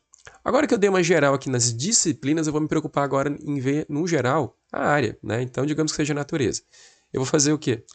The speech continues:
Prática deliberada. O que que é isso? Prática deliberada é quando você pega todas as sobras de questões que você tem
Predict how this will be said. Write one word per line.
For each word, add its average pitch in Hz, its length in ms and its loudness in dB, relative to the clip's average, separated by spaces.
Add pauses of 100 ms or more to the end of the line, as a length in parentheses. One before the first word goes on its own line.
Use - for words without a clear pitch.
(260)
Prática 151 720 0
deliberada. 135 880 -4
O - 40 -12
que 190 140 -10
que 196 120 -4
é 202 40 2
isso? - 340 -2 (400)
Prática 214 320 0
deliberada 110 720 -2 (720)
é 135 60 -2
quando 147 220 2
você 139 200 2
pega 123 480 -2 (360)
todas 196 260 0
as 131 80 0
sobras 117 720 0
de 120 140 -8
questões 151 680 -4
que - 120 -8
você 139 260 -4
tem 110 360 -8